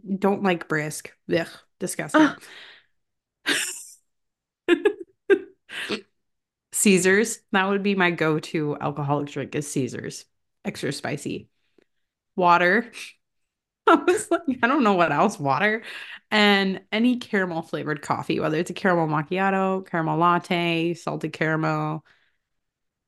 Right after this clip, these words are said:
Speaker 1: anything with caramel and coffee. I like that a lot.
Speaker 2: Okay. Um, I put iced tea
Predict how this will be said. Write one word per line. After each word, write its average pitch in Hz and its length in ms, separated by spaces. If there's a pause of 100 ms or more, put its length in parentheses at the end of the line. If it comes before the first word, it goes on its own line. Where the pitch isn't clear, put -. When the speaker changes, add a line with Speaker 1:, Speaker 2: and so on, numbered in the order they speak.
(180)
Speaker 1:
anything 190 360
with 143 140
caramel - 360 (280)
and 165 120
coffee. 147 480
I - 140
like - 220
that - 160 (400)
a 190 40
lot. - 240 (1300)
Speaker 2:
Okay. - 320 (840)
Um, 165 400
I 180 100
put 190 220
iced 180 260
tea 185 380